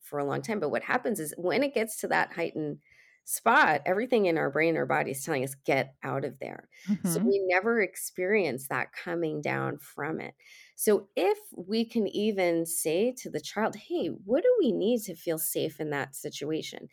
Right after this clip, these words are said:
Speaker 1: Maybe it's something soothing. Maybe there's something that that child might enjoy that we can bring into the theater that makes them feel safe.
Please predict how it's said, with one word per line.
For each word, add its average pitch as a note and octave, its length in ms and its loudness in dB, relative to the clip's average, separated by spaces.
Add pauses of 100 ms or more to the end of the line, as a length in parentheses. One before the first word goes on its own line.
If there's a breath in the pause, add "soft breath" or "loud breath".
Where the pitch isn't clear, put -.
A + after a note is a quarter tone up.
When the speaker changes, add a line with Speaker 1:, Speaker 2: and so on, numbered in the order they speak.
(340 loud breath)
Speaker 1:
Maybe A#3+ 340 4
it's - 200 -2
something D#3 400 -2
soothing. A#3+ 800 2 (320 loud breath)
Maybe F3+ 280 2
there's E3+ 300 0
something F3 380 0
that D3 160 -2
that C#3+ 180 -2
child D#3 240 -4
might C#3+ 260 -4
enjoy F3 680 2
that F3 140 0
we C#3+ 100 -6
can C#3+ 180 -8
bring C#3 400 -2
into A3+ 400 0
the F#3+ 140 0
theater F#3 420 0
that - 180 -2
makes C#3+ 420 -2
them G#3 180 0
feel F#3 200 4
safe. F3+ 300 2